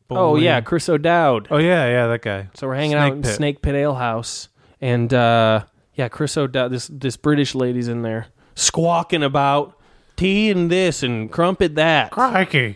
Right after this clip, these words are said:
Speaker 1: Crikey this and, you know,
Speaker 2: Brexit.
Speaker 1: blimey.
Speaker 2: Yeah.
Speaker 1: Yeah.
Speaker 2: Grexit.
Speaker 1: Yep. And, uh, yeah, it was, a, it was,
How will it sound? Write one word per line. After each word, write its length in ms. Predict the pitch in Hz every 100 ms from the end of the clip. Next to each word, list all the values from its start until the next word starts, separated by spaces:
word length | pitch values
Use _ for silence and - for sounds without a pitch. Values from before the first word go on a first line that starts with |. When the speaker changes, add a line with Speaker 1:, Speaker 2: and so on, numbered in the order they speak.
| -
Speaker 1:
Crikey 480 | - 147 165 175 147
this 400 | 135 135 - 110
and, 240 | 101 104 _ _ _ _ _ - - _
you 100 | -
know, 200 | 104 95 104 -
Speaker 2:
Brexit. 220 | 127 135
Speaker 1:
blimey. 720 | 127 135 143 147 135 107 95 - - -
Speaker 2:
Yeah. 260 | 113 101 101
Speaker 1:
Yeah. 260 | 117 101 101 - -
Speaker 2:
Grexit. 480 | 117 113 110 117 - _ _ _ _ _ _ _ -
Speaker 1:
Yep. 260 | 123 110 _ -
And, 320 | 135 135 131
uh, 420 | 135 127 123 120 - _ _ _ _ _ _
yeah, 160 | 147 117
it 40 |
was, 140 | 120 139
a, 260 | 139 127 120
it 100 | 156
was, 420 | 156 135 - -